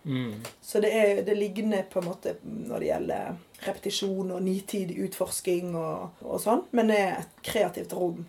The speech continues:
Speaker 2: som liksom sprenger grenser mye mer enn vitenskapen da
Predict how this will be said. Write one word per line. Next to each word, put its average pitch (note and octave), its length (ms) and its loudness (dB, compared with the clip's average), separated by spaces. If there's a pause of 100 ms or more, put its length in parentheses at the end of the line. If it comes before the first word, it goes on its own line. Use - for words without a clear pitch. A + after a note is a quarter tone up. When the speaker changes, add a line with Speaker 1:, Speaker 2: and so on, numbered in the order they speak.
(260)
Speaker 2:
som - 760 -6
liksom F#3 240 -6
sprenger F#3 720 -2 (260)
grenser - 460 -2
mye F#3+ 220 -2
mer F3+ 220 -4
enn F3 160 -8 (640)
vitenskapen F#3+ 600 -4
da G#3+ 100 -2